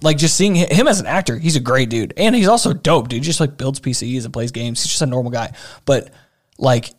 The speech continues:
yeah, like, I, I can, I definitely see him as Superman now,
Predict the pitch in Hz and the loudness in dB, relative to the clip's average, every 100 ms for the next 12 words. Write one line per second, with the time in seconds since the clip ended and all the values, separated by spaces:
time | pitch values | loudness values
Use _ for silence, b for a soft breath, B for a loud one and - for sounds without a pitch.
0 | _ _ _ _ _ _ - 170 185 87 | _ _ _ _ _ _ -4 2 2 2
1 | 64 135 123 131 139 151 135 - 139 147 | 0 0 0 0 2 2 2 2 2 2
2 | 147 135 143 117 98 - 113 107 95 98 | 2 2 0 -2 -4 -4 -4 -6 -8 -10
3 | 101 120 | -8 -10